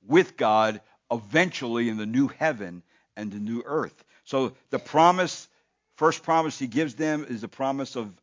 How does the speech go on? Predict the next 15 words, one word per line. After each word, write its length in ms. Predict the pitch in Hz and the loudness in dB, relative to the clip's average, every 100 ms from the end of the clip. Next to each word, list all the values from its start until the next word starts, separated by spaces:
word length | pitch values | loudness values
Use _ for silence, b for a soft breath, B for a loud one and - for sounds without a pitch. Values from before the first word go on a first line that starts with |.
| - | -6
of 360 | 107 104 90 _ | -4 -4 -8 _
stability 1000 | - - - 120 92 139 151 165 190 165 _ _ _ _ | -20 -20 -16 -14 -4 -2 -2 -6 -10 -14 _ _ _ _
and 140 | 117 | -6
a 40 | - | -6
permanent 540 | - - 147 131 123 | -8 -10 -8 -6 -8
residence. 760 | 101 113 113 107 90 76 - - _ _ _ _ _ _ | -6 -4 -4 -6 -12 -16 -20 -20 _ _ _ _ _ _
Second 420 | - - 214 214 151 | -8 2 2 2 -4
promise 420 | 127 117 117 123 | 0 0 -2 -6
in 60 | |
verse 220 | 110 123 127 | -6 -6 -6
number 200 | 120 110 | -8 -10
twelve 480 | - 131 147 165 b b b | -2 2 2 0 b b b
is 200 | 120 104 | -8 -2
that 280 | 135 139 143 | 2 2 0
of 440 | 127 127 123 107 | -2 0 0 -6